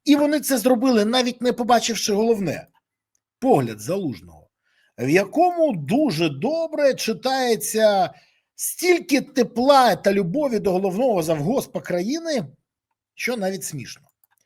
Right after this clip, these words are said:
Так, на цьому фото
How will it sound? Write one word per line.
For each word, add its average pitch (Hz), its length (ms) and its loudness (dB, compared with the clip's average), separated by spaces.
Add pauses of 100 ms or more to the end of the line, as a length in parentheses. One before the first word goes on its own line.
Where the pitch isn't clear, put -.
(160)
Так, - 300 -2 (1080)
на 147 160 -2
цьому 180 280 2
фото 156 520 -2